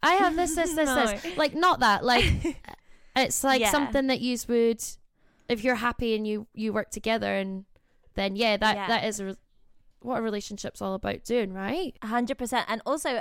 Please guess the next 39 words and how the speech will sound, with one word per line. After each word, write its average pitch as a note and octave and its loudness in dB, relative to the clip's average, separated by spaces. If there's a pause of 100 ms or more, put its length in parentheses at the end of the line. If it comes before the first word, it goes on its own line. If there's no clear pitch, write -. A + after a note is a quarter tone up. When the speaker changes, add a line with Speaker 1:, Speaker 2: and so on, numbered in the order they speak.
Speaker 2:
I A3 -4
think B3+ -8 (120)
there's A3 -4
an A3+ -4
aspect A3 -6
of, G3 -16
like, F3 -10
when G3 -4
you G3 -6 (340)
sort G#3 -6
of G#3 -2
take G#3+ -6
that - -4
time G3 -6
to G3 -12
be, G#3 -8 (340)
uh, E3+ -4 (140)
with G3+ -4
yourself F#3 -8
and E3+ -4
sort F3+ -4
of - -8
heal F#3+ 0
from, F3 -4
especially F#3 -6
from G#3+ -10
a G3+ -6
bad E3+ -4
relationship, E3+ -10 (300)
you A3+ -2
kind C4 0
of F#4 -2
then A#3+ 0
begin F#3+ -6
to F#3 -10 (100)
feel G3 -6
quite - -8
protective - -10 (140)
over F#3 2